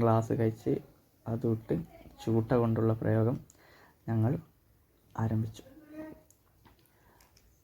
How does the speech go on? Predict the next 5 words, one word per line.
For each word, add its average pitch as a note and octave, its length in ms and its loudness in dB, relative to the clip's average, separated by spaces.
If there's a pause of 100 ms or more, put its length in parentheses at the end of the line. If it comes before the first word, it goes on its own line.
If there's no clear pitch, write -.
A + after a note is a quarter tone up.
(240)
കുറേ A#2 240 4 (120)
തേനീച്ചകൾ D3 520 6 (520)
നമ്മളെ B2+ 280 2 (320)
ബോട്ടിലേക്ക് A#2 640 4
കയറി. A2+ 220 2